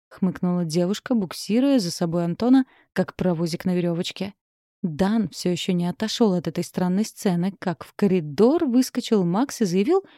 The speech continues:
что ему тоже на рентген. «Чудесно», —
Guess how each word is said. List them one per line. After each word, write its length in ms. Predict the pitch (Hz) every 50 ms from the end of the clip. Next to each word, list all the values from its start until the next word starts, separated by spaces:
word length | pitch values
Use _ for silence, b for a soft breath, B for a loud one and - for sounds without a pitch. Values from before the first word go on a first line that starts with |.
| b b
что 200 | b - - 240
ему 160 | 233 233 247
тоже 380 | 254 - - 339 285 208 165 175
на 80 | 175
рентген. 480 | 175 180 214 240 220 180 196 170 170 160 - _ _ _ _ _ _ _ _ _ _ _ _ _ _ _ _
«Чудесно», — 720 | - - 508 330 202 170 185 175 151 - - 180 175 175